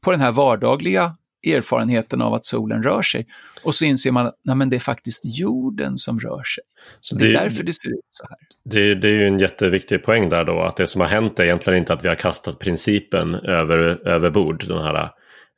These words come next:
Speaker 2: eh, godtrogenhetsprincipen
Speaker 1: Nej.
Speaker 2: som Swinburne då på Pin Shiv, tror jag, lite grann, eh, kallar den, utan man har bara gett den mer data att jobba med på något sätt. Och det finns egentligen inget,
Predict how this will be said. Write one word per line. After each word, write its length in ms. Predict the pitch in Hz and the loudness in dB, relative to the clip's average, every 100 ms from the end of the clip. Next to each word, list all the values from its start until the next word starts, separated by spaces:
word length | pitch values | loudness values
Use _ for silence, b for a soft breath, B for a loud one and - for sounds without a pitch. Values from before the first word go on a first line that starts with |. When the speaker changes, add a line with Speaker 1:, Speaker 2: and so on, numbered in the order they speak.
| - | -8
Speaker 2:
eh, 240 | 82 78 78 | -6 -6 -2
godtrogenhetsprincipen 1120 | 90 78 - 85 78 78 73 87 87 82 90 | -2 -2 -4 -2 0 -2 -2 -2 0 0 0
Speaker 1:
Nej. 60 | 80 | 0
Speaker 2:
som 180 | 87 | -2
Swinburne 440 | 80 90 82 78 76 | -2 -2 0 -2 -2
då 120 | 78 | -4
på 140 | - | -6
Pin 260 | 90 85 80 | -6 -6 -4
Shiv, 260 | - 87 82 | -4 -4 -6
tror 220 | - - | -8 -4
jag, 180 | 85 82 | -4 -6
lite 160 | 87 | -6
grann, 240 | 82 82 87 | -6 -6 -4
eh, 200 | - 87 - | -2 -2 0
kallar 260 | 87 82 | -2 0
den, 180 | 82 82 | 0 0
utan 540 | 87 92 95 82 82 | 0 0 2 0 0
man 200 | 87 90 | 2 2
har 60 | 95 | 4
bara 140 | 98 87 | 2 2
gett 280 | 90 87 | 0 0
den 180 | 87 82 | 0 2
mer 300 | 90 101 78 78 78 | 2 2 0 -2 0
data 380 | 92 80 - 82 | 2 2 0 -2
att 100 | 98 | 0
jobba 280 | 85 76 | 0 2
med 220 | 123 78 - | 0 -2 -6
på 80 | |
något 140 | - 82 | -8 -6
sätt. 200 | 95 - | -8 -4
Och 80 | 90 | -2
det 100 | 85 | 0
finns 500 | 90 85 - - - b b b | 0 -2 -2 -8 -10 b b b
egentligen 600 | 92 85 80 110 117 107 | -2 0 0 0 2 0
inget, 280 | 95 87 87 | 0 -2 -6